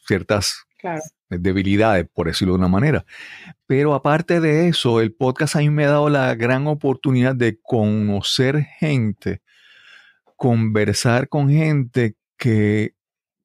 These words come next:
Speaker 1: que realmente es como que yo nunca hubiera tenido la oportunidad de conversar con estas personas. Primero por la persona que es, o a veces personas muy conocidas,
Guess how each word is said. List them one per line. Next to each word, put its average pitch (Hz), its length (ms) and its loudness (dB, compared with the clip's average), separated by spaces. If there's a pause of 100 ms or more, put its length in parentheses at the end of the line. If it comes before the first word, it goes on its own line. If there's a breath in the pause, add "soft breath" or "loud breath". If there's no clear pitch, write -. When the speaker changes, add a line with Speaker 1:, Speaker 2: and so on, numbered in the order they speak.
(140)
Speaker 1:
que - 140 -2
realmente 123 580 0 (260)
es - 80 -20
como 117 220 -2
que 104 140 -4 (400)
yo 120 280 -2
nunca 131 280 2
hubiera 101 160 2
tenido 107 140 2
la 107 40 0
oportunidad 107 320 0
de 104 60 -2
conversar 92 420 -2
con 90 120 -2
estas 92 180 -8
personas. 87 400 -4 (560 loud breath)
Primero 117 400 2
por 101 240 2
la 92 180 -2
persona 101 380 -2
que 107 240 0
es, - 180 -8 (920)
o 85 480 -2 (100)
a 87 80 -2
veces 87 300 -4
personas 98 500 -2
muy 101 160 -4
conocidas, 151 720 0